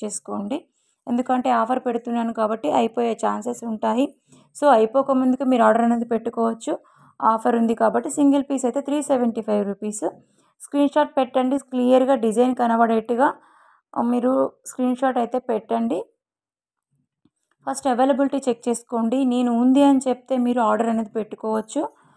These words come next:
ఓకేనా? ఒకసారి డిస్క్రిప్షన్ అనేది చెక్ చేయండి, ప్రీవియస్ వీడియోస్ అయితే ఉంటాయి. And ఇంకా, ఆ, మంచి మంచి కలెక్షన్స్ అనేటివి ఉంటాయి. మన ఛానల్లో ఒక్కసారి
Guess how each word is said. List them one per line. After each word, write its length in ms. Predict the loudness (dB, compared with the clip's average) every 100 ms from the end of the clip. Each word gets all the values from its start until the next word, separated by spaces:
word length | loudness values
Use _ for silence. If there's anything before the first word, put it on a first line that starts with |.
| _ _ -2
ఓకేనా? 440 | 0 0 -2 -2 -6 _ _ _ _ -10
ఒకసారి 380 | -6 -2 0 0
డిస్క్రిప్షన్ 500 | 0 -4 -4 0 2
అనేది 280 | 2 0 0
చెక్ 260 | -4 -4 0
చేయండి, 340 | 0 0 -2
ప్రీవియస్ 480 | -2 -2 0 0 0
వీడియోస్ 380 | -4 0 0 0
అయితే 260 | -2 0
ఉంటాయి. 560 | -2 -2 -2 -2 -2 -4 -8 -18 -10 -2 0
And 160 | 2
ఇంకా, 440 | 0 -2 0 0 0 -4 _ _ _ 0
ఆ, 220 | 2 4
మంచి 260 | 2 -2
మంచి 200 | 0 -2
కలెక్షన్స్ 560 | 0 2 2 0 -2 0
అనేటివి 320 | -2 0 -2
ఉంటాయి. 300 | -2 -2 -2
మన 240 | 0 0 -2
ఛానల్లో 460 | -2 0 0 0
ఒక్కసారి 640 | -2 -2 -4 0 0 0